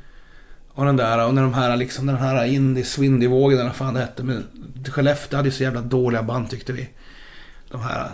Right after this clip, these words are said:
This Perfect Day, Wanna Dice och de här, men de var jättesnälla människor, men vi kunde fatta inte vad de höll på med att göra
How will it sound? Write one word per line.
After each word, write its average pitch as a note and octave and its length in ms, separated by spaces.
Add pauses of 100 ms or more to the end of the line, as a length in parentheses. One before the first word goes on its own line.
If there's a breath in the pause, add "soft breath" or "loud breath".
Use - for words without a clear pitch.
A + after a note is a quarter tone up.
(160)
This B2+ 140
Perfect - 340
Day, A#2 260
Wanna A#2 460
Dice A#2+ 180
och A#2+ 80
de B2 120
här, C3 60
men B2+ 120
de C#3 80
var C3+ 80
jättesnälla C3+ 560
människor, C3 400
men C3 100
vi C3 60
kunde C3+ 200
fatta C3+ 280
inte C3 120
vad A2+ 80
de B2+ 60
höll - 120
på C#3 300
med B2 140
att A#2+ 60
göra A#2 220